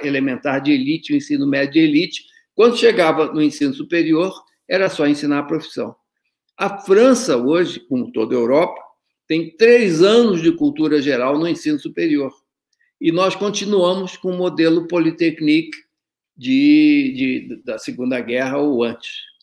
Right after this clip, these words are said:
Então, há um, há um, um problema aqui que os engenheiros não gostam muito de falar dele,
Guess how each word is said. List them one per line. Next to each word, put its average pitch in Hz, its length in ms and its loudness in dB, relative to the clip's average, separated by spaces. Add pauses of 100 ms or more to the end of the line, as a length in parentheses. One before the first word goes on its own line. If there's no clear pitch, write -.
(400)
Então, 165 300 -2
há 196 220 2
um, 208 200 -2
há 196 160 2
um, 185 280 -4
um 143 40 -4
problema 139 480 0
aqui 170 340 -2
que 165 140 -6
os 143 120 -2
engenheiros 147 480 -2
não 160 120 -2
gostam 147 280 -2
muito 135 220 -4
de - 60 -20
falar 131 280 -2
dele, 151 400 -4